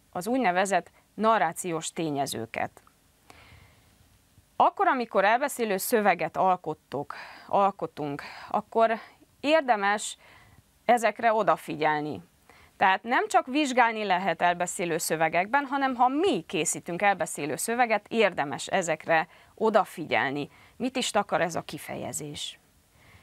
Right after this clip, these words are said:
Kezdeném azzal, ami a legkevésbé látható, hiszen, ö, egy szövegben a szereplőkre felfigyelünk, a, még akár a helyszínekre is, a, az időt is, ö, érzékeljük,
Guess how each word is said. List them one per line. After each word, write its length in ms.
Kezdeném 500
azzal, 360
ami 360
a 80
legkevésbé 880
látható, 1040
hiszen, 380
ö, 300
egy 280
szövegben 560
a 60
szereplőkre 600
felfigyelünk, 840
a, 200
még 220
akár 240
a 80
helyszínekre 840
is, 300
a, 300
az 160
időt 460
is, 280
ö, 380
érzékeljük, 1000